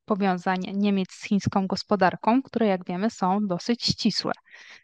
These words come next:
Będziemy, mm, mianowicie rozmawiać o walce Unii Europejskiej z nieuczciwą konkurencją z państwa środka, e, z subsydiami dla rynków, e, elektromobilności.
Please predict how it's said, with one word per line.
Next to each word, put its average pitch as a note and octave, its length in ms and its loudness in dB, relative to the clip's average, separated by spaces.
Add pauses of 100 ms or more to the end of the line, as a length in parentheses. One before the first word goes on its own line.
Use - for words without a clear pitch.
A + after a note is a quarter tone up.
(320)
Będziemy, F4 280 8
mm, C4+ 640 8
mianowicie A#3+ 440 6
rozmawiać A#3 520 4 (140)
o G#3+ 400 4
walce G#3+ 640 0 (340)
Unii C4+ 300 4
Europejskiej G3+ 1160 0
z G#3 120 -6
nieuczciwą A3 760 2
konkurencją G#3+ 960 2
z G3 340 0
państwa - 340 0
środka, F#3+ 680 2 (340)
e, G3+ 200 4
z - 160 -10
subsydiami A3+ 760 4
dla G3+ 220 6
rynków, G3 520 -2 (180)
e, G3+ 280 4
elektromobilności. G#3+ 1120 2